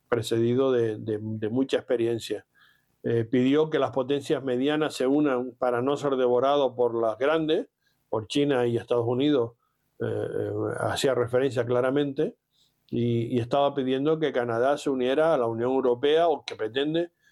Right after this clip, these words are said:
llegar a acuerdos muy importantes de unirse con, con Gran Bretaña, con la Unión Europea, con Australia. Ellos ya, Canadá, Australia y Gran Bretaña, forman parte de la Commonwealth, pero quieren meter ahí también, o bueno, ahí o en, o en un nuevo organismo,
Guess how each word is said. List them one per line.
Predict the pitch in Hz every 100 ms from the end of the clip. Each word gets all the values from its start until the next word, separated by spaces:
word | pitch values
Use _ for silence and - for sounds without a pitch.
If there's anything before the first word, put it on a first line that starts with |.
| _ _
llegar | 120 131 139
a |
acuerdos | 123 147 143 123
muy | 139
importantes | 143 135 120 139 151 147
de | 120
unirse | 120 135 135 156
con, | 143 120 117 117 - _ _ _ _
con | - 120
Gran | 117 113
Bretaña, | 113 107 143 156 160 165
con | 143
la | 120
Unión | 120 127
Europea, | 131 127 120 131 147 156
con | 151 127
Australia. | 117 - 143 143 147 165 196 _ _ -
Ellos | 131 147 131
ya, | 131 143
Canadá, | 135 120 113 131
Australia | 143 120 139 135 131
y | 127
Gran | 123
Bretaña, | 120 117 143 147
forman | 120 135 127 117
parte | 139 135
de | 120
la | 113
Commonwealth, | 123 123 123 135 160 175 _ _ _ _
pero | 123 120
quieren | 113 135 139
meter | 127 123 120
ahí | 117 135
también, | 127 113 135 156 - _ _
o | 98 92
bueno, | 113 135 101
ahí | 101 113 143
o | 139
en, | 117
o | 113 120
en | 127
un | 131
nuevo | 139 139
organismo, | 127 127 131 147 147 160 -